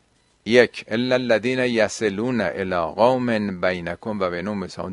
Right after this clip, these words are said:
دو، او جاءوکم حسرت صدورهم ان یقاتلوهم و یقاتلوا قومهم، یا بیان بگن آقا نه با شما هستیم نه با اونا هستیم،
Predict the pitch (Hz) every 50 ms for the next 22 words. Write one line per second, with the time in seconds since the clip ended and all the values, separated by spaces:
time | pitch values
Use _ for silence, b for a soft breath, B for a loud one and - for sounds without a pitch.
0 | 90 90 107 123 127 120 98 78 - B B B B B B B B - 147 175
1 | 147 127 135 131 120 110 95 156 170 - - 143 131 120 127 151 160 - - 151
2 | 143 135 123 - - - 123 117 127 147 151 143 127 123 123 123 123 113 107 107
3 | 107 98 90 98 98 95 - - 101 104 120 127 131 123 120 113 107 104 101 101
4 | 110 107 - 117 110 110 107 107 104 98 92 90 - - B B B B B B
5 | B B 143 160 160 156 170 170 165 160 160 143 156 160 135 143 156 156 139 127
6 | 139 170 190 190 180 165 156 139 131 127 - - - 127 123 143 160 160 139 -
7 | - - 131 127 131 139 143 143 139 135 131 123 120 123 123 117 104 98 - -
8 | 101 92 92